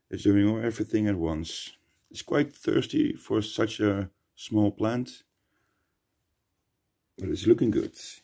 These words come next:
Yes. Next,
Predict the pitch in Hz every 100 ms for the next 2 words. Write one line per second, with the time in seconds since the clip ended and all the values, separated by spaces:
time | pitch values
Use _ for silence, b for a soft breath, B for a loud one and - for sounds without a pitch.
0 | _ _ - - - - - - - -
1 | b b _ _ _ _ _ _ _ _
2 | _ _ _ _ _ _ 120 160 - -
3 | - -